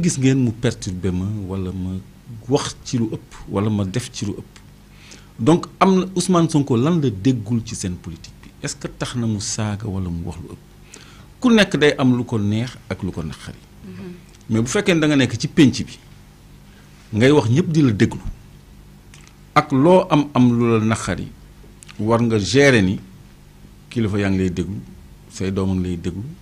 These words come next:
Speaker 1: say noon a ngi lay déglu, say am di jàmm a ngi lay déglu. Donc say am di jàmm boo waxee loo xam ni dañ ci am kersa,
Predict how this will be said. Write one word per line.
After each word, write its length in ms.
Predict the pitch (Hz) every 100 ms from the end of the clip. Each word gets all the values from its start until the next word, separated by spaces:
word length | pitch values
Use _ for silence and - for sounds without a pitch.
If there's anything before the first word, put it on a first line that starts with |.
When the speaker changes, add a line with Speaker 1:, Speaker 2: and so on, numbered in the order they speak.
| - - - - -
Speaker 1:
say 280 | - 101 98
noon 240 | 104 104
a 40 |
ngi 100 | 98
lay 120 | 98 92
déglu, 280 | 92 104 160 - - - -
say 200 | - 110 -
am 120 | 107
di 100 | 95
jàmm 280 | 95 92 92
a 20 |
ngi 80 | 87
lay 120 | 82
déglu. 260 | 78 - - - - - - - - - - - -
Donc 240 | 123 127
say 200 | - 160
am 140 | 160 156
di 100 | 135
jàmm 240 | 131 117 107
boo 240 | 131 151
waxee 220 | 147 127
loo 140 | 117 110
xam 200 | - 101
ni 80 | 95
dañ 140 | 98
ci 120 | 98 92
am 120 | 85
kersa, 340 | - 82 -